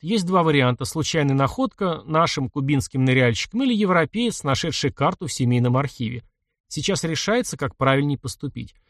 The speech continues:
И в том, и в другом решении есть свои плюсы и минусы.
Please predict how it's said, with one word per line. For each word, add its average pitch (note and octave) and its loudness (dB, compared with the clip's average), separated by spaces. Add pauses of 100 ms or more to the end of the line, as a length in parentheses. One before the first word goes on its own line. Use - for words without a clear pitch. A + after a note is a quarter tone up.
(140)
И C#3+ 0
в - -2
том, F#3 2
и D3 2
в C#3+ 0
другом D#3 0
решении F#3 0
есть D3 -2
свои C#3 -2
плюсы B2+ -2
и - 0
минусы. C3 -4